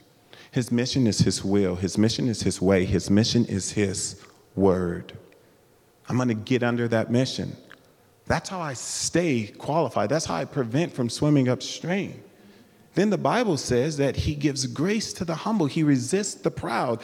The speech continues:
So you remember when I was resisting my nephew? Resisting him. It's this in the book, right? But here's what he says.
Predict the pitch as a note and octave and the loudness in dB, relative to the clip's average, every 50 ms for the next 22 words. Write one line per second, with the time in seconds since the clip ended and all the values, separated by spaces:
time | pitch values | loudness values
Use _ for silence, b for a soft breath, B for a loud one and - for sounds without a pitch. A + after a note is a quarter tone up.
0 | B B B B F3 E3 E3 D#3 D3+ D3 E3+ G3+ A3 G#3 G3+ F#3 E3+ E3 E3+ F3+ | B B B B 0 2 4 4 4 4 4 2 2 2 2 2 2 2 2 2
1 | F3 D3 C#3 C#3+ C#3+ C#3+ C3 A#2+ C3+ D#3+ E3+ - - G3+ F#3+ F3 E3 D3+ D3 D#3+ | 0 0 2 2 2 2 2 0 -2 -2 -2 -2 -2 -2 -2 -2 -2 -4 -4 -6
2 | F3 F#3 F3+ - G3 G3+ G3+ F#3+ - - - - - - - - - - - - | -6 -6 -8 -6 -6 -6 -6 -6 -10 -20 -20 -20 -20 -20 -20 -20 -20 -20 -20 -20
3 | - - - G3 F#3+ C#3+ C3 G3+ A#3 - - - - G3+ D#3 C3 - - A#2 E2+ | -10 -2 0 0 0 2 2 2 2 2 0 -2 0 0 0 0 0 -2 -2 -2
4 | D2+ G2 F#2+ - - - - - - - - - _ _ _ _ _ _ _ _ | -4 -8 -12 -16 -20 -20 -20 -20 -20 -20 -20 -20 _ _ _ _ _ _ _ _
5 | _ _ _ _ _ _ _ _ _ _ _ _ _ _ _ _ - C4+ C4 - | _ _ _ _ _ _ _ _ _ _ _ _ _ _ _ _ -2 -2 -2 0
6 | - - B3+ B3 - - - - - A#3+ A#3+ G#3+ G#3+ F3+ G#3+ D4+ E4 C#4 - - | -2 -4 -4 -4 -4 -8 -8 -4 0 0 2 2 2 2 2 2 2 2 -2 -6
7 | - - G#3+ B3+ D4 C#4+ - - F3+ - - - - - C4+ C#4+ B3 C4+ C4+ B3+ | -6 -4 -2 -2 -2 -2 0 -2 -2 -2 -4 -8 -4 -2 -2 0 0 -2 -4 -4
8 | B3+ A#3 - - - D#3+ B2+ A#2 - - | -4 -4 -2 -2 -4 -4 -4 -6 -8 -10